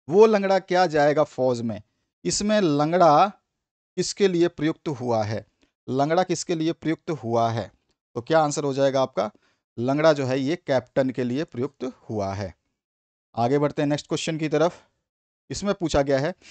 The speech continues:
माँ ने भोलानाथ के घाव पर क्या लगाया? माँ ने भोलानाथ के घाव पर क्या लगाया था? मरहम नहीं लगाया था, ठीक है, मरहम तो नहीं लगाया था।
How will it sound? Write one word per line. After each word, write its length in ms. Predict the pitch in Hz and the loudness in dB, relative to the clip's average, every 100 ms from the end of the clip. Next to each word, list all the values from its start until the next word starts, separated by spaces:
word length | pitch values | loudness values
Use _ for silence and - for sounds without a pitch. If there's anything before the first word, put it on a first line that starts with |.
| - _ _ - | -20 _ _ -4
माँ 300 | 139 170 208 | 2 4 4
ने 200 | 175 175 | 2 -2
भोलानाथ 920 | 147 117 139 175 196 170 147 165 - 156 | -6 -4 0 2 2 2 0 0 0 -2
के 140 | 160 | -4
घाव 360 | 123 117 139 151 | -4 2 2 2
पर 200 | 139 143 | 0 0
क्या 240 | 131 123 | 0 0
लगाया? 580 | 107 101 104 107 98 101 _ _ _ _ _ | 0 -2 -2 -4 -6 -12 _ _ _ _ _
माँ 340 | 113 127 147 160 | -4 2 4 4
ने 180 | 156 160 | 2 -4
भोलानाथ 580 | 117 123 143 143 135 131 | -4 0 0 2 0 -2
के 320 | - 147 180 - _ _ _ _ _ _ _ _ - | -4 -4 -4 -8 _ _ _ _ _ _ _ _ -6
घाव 240 | 123 151 | 2 2
पर 180 | 160 170 | 4 0
क्या 160 | 160 175 | 2 2
लगाया 280 | 165 156 139 | 4 4 2
था? 120 | 123 | 0
मरहम 340 | 117 123 156 | 0 0 0
नहीं 220 | 156 131 143 | -2 -2 0
लगाया 320 | 143 147 147 | 2 4 2
था, 180 | 156 180 _ _ _ _ 135 | 0 -2 _ _ _ _ -8
ठीक 140 | 135 | -6
है, 60 | 156 | -4
मरहम 300 | 127 131 135 | -4 -4 -6
तो 100 | 135 | -4
नहीं 140 | 143 | -2
लगाया 280 | 143 143 139 | 0 2 2
था। 240 | 165 - | -2 -8